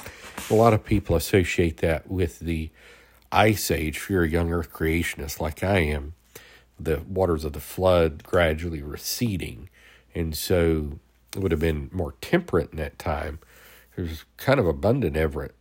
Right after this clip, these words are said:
evidence that, like, Egypt, uh,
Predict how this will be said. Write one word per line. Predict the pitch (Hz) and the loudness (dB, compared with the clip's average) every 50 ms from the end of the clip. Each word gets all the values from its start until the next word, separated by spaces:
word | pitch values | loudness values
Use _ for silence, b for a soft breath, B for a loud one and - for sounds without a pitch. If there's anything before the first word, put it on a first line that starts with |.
| _ - | _ -2
evidence | 90 85 80 78 78 76 76 - | -2 -2 -2 -2 -6 -8 -10 -10
that, | - - | -8 -4
like, | 87 82 127 - - | -4 -4 -4 -4 -6
Egypt, | 80 104 110 110 104 85 73 - - _ _ - - - - _ _ - | -2 0 0 0 0 -2 -4 -6 -8 _ _ -20 -20 -20 -20 _ _ -12
uh, | - - - - - - - - | -12 -10 -10 -10 -10 -10 -12 -14